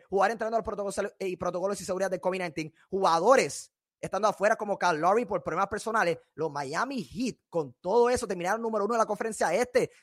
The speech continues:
Denle un poco más de respeto. Deben estar subestimándolos y lo demostraron en que pueden conseguir victorias sin depender de sus jugadores valiosos,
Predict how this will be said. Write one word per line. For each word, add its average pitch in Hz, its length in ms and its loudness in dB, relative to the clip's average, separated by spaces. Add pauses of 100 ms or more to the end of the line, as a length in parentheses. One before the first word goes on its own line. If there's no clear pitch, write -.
Denle 214 420 2
un 220 100 0
poco 214 280 2
más 190 260 4
de 214 120 0
respeto. 196 840 0 (180)
Deben 208 280 -2
estar 202 280 0 (140)
subestimándolos 190 1000 2 (140)
y 190 80 -4
lo 196 120 4
demostraron 180 680 4 (240)
en 175 140 -4
que 170 100 -2
pueden 202 160 0
conseguir 220 380 0
victorias 208 600 2 (140)
sin 254 220 -4
depender 196 340 2
de 233 80 0
sus 196 140 -2
jugadores 185 260 4
valiosos, 180 640 4